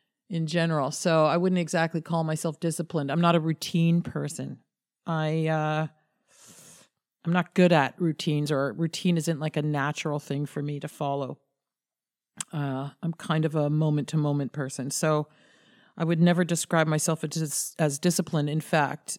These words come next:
um, I would say that when I first became a meditator, that was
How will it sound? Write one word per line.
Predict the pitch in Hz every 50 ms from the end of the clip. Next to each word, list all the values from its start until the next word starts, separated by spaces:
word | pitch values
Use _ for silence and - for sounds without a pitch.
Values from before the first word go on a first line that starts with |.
| _ _
um, | - 165 156 151 143 151 151 143 -
I | - 160 156 151
would | 151 143 143
say | - - - 233 247 247 202 185
that | 165 170 160
when | 156 180 165
I | 160
first | 160 - - 175 170 160 - -
became | - 175 165 - 180 156
a | 151 151 165 180
meditator, | 190 214 - - 190 170 165 165 160 143
that | 160 160 165 165
was | 170 165 156 156 160 151 - -